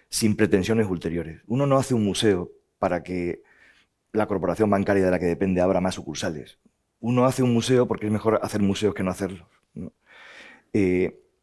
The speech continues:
y cuando la gente te pregunta, "Pero bueno, pero, pero, pero ¿para qué sirve esto? Pero, pero, pero ¿qué es una fundación? ¿Pero qué es un museo? ¿Pero qué es esto? ¿Qué es puro gasto?", ¿no? Hay una manera muy fácil de responder a esa duda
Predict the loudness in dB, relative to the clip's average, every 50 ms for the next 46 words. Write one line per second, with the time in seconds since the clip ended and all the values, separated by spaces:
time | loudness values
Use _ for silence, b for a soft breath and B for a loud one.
0 | _ -8 -8 -8 -6 -2 0 2 2 4 2 2 2 2 4 4 4 4 4 4
1 | 4 4 4 2 2 0 0 0 2 0 0 0 0 -2 -2 -2 -4 -6 -4 -4
2 | -6 -4 -4 -6 -6 -4 -2 -2 0 2 4 4 4 4 2 0 -4 -4 -4 -2
3 | -2 -2 -2 -2 -2 -4 -2 -2 -4 -4 -6 -8 -10 -6 -6 -4 -2 -2 -2 0
4 | 0 0 0 2 4 2 2 4 2 2 2 2 0 0 0 0 0 2 2 2
5 | 2 2 2 2 2 2 0 0 0 -2 -2 -2 -4 -4 -4 0 4 4 6 6
6 | 4 2 0 -4 -10 -8 -8 -10 -10 B B B B B B B B B B B
7 | B B B B 2 4 6 6 6 6 8 8 6 6 6 2 2 2 2 0
8 | 0 0 0 -2 -2 -4 -10 _ -4 -2 0 0 0 -2 -4 -4 0 6 6 6
9 | 6 6 B B B B B B B B B 0 2 2 2 2 4 2 4 4
10 | 4 4 4 2 0